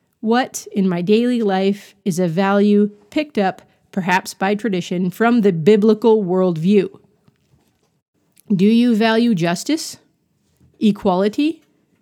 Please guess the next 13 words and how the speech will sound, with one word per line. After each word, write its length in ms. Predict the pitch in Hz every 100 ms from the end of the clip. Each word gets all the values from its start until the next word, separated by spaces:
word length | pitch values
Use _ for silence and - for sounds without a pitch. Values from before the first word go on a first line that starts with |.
| _ _ _ _ _
Do 100 | 208
you 140 | 220 190
believe 320 | 208 220 208
in 180 | 220 196
love? 420 | 196 254 320 _ _ _ _ _
True 340 | - - 202 220
love? 520 | 240 247 415 370 - _ _ _ _ _ _ _ _ -
Do 120 | 180
you 160 | 233 240
long 340 | 226 214 226
for 180 | 220 226
community, 720 | 208 220 214 220 226 302 349 - _ _ _ _ _
harmony, 680 | - 214 226 247 302 359